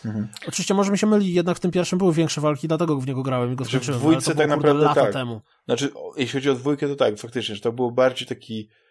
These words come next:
Speaker 1: takie, takie R P G, no nie, z, z mechaniką R T S, ale jednak miałeś mniejsze oddziały, liczyła się taktyka, korzystanie z zasłon, umiejętności i tak dalej. Chociaż multi było bardziej takie rozbudowane. Wiem, że, że multi w, w Dawn of War dwa było świetne, chociaż ja akurat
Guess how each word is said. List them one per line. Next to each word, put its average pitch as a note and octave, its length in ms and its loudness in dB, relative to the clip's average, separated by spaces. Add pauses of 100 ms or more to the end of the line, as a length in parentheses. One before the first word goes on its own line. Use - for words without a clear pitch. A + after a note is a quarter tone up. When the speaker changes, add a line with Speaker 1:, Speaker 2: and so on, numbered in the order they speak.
(160)
Speaker 1:
takie, - 320 -4
takie - 340 -8
R - 180 -4
P A#2 120 -6
G, B2 500 4 (220)
no A2+ 120 -12
nie, A#2+ 220 -4
z, - 160 -14 (400)
z - 40 -12
mechaniką A#2 500 -4
R A#2 120 -4
T A2 140 0
S, A2 160 -2
ale A2+ 140 2
jednak A2 200 0
miałeś A2 240 -2
mniejsze A#2 320 -2
oddziały, A2 420 4
liczyła A2 320 -2
się - 140 -8
taktyka, G#2 640 0 (440)
korzystanie A2+ 480 0
z G#2 40 -4
zasłon, A2 420 0
umiejętności A2+ 560 -4
i - 40 -18
tak G#2 120 -4
dalej. A2 340 0 (500)
Chociaż - 440 0
multi D3 400 0
było A2+ 180 2
bardziej G#2+ 340 0
takie G#2 220 -6
rozbudowane. G#2 520 -4
Wiem, A#2+ 220 -4
że, B2 240 -2
że A#2+ 120 -2
multi C#3 360 0
w, - 120 -8
w A#2+ 220 2
Dawn B2 160 -4
of A#2+ 180 -6
War A#2 120 -2
dwa A#2 220 -2
było A#2+ 160 -8
świetne, A#2 360 -4
chociaż C3+ 260 -8
ja B2+ 140 2
akurat B2 260 -4